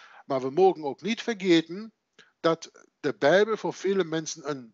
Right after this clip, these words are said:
zeer complex boek is en dat aan de andere kant een boek dat over echt geschiedenis gaat, veel mensen zou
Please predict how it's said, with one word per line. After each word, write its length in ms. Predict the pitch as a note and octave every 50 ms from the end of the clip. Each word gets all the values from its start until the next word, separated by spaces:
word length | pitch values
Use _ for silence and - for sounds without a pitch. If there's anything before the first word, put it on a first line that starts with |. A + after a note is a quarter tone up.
| _ _
zeer 400 | - B2 B2 - E3+ F3+ F3+ -
complex 600 | - - C#3 A#2+ A2 - C#3 F#3 - - - -
boek 260 | - G3+ G3+ G3 -
is 400 | G3+ A3+ A#3 - - - - _ _ _ _ _ _ _ _ _ _ _
en 140 | - D#3+ D#3
dat 180 | D#3+ D#3+ - C#3+
aan 200 | D3 C#3+ C3+ C3
de 80 | C#3
andere 280 | D#3 F#3+ G#3 G#3 G3 G3
kant 360 | - - F3+ G3 G3+ - -
een 140 | D#3 C#3+ B2+
boek 220 | - G3 G3+ _
dat 200 | - D#3+ C#3+ - -
over 320 | E3 D#3 D3+ D3 C#3 - _ -
echt 280 | - F#3+ D#3+ - - -
geschiedenis 640 | - A#2 - - - A3 A#3+ G3 F#3 D3+ C3 -
gaat, 320 | - - B2+ C3+ D#3 D#3 -
veel 240 | - - F3 F#3 F3
mensen 480 | D#3+ D#3 D#3 D#3 D3+ - - D3+ C#3+
zou 280 | - - A#2 A2+ A#2+